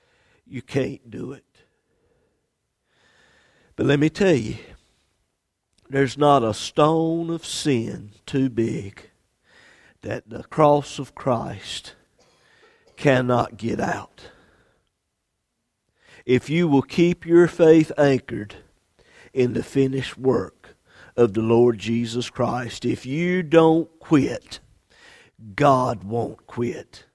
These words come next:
And God will come in with that Holy Ghost backhoe. And he'll keep digging that thing and working that thing until one day it is removed.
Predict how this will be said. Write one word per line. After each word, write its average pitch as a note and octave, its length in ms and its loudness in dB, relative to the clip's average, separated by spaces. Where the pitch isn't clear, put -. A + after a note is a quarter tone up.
And B2+ 240 2
God D3 320 4
will C3+ 140 -6
come E3 380 0
in E3+ 200 0
with C#3+ 160 -2
that D#3+ 240 2
Holy E3 420 2
Ghost D#3+ 460 0
backhoe. C#3+ 720 0
And B2 200 -4
he'll E3 220 4
keep E3 440 -6
digging B2+ 420 2
that A#2+ 240 -2
thing B2 400 0
and A#2+ 180 -2
working C3 420 2
that A#2 200 -4
thing B2 360 0
until A#2 420 0
one B2 300 -2
day A#2+ 180 -2
it A2+ 240 -6
is A2+ 260 -4
removed. A2+ 920 -8